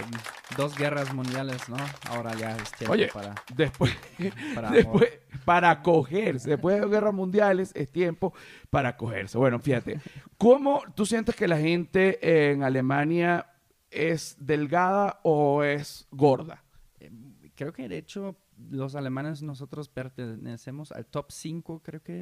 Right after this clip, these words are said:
Speaker 1: de los países con más obesidad en el mundo. O
Speaker 2: No.
Speaker 1: sea, siempre nos colocamos bastante
Speaker 2: Son gorditos los alemanes.
Speaker 1: Sí, o se-, o sea, la obesidad ahí ves bastante seguido, sí.
Speaker 2: ¿Qué co-, qué comen, qué comen en Alemania?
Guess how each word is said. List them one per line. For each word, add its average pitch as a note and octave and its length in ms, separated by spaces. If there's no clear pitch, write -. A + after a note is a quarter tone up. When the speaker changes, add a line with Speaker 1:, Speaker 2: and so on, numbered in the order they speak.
Speaker 1:
de B2+ 180
los B2 220
países B2+ 480
con A#2 320
más A2+ 320
obesidad A2 640
en A2+ 100
el G#2 100
mundo. D#3 400
O B2+ 60
Speaker 2:
No. A#2+ 160
Speaker 1:
sea, C3+ 100
siempre D#3 320
nos D3 160
colocamos B2 600
bastante A2 1200
Speaker 2:
Son D3+ 340
gorditos D#3+ 580
los A#2+ 120
alemanes. A#2+ 480
Speaker 1:
Sí, A#2+ 280
o C3 100
se-, - 180
o B2+ 120
sea, C#3 180
la B2+ 200
obesidad C#3 640
ahí A#2 420
ves A2+ 380
bastante G#2 560
seguido, G2+ 400
sí. - 160
Speaker 2:
¿Qué E3+ 200
co-, - 280
qué A3+ 160
comen, A#3+ 480
qué G#3 180
comen G#3+ 300
en F#3+ 120
Alemania? C3 640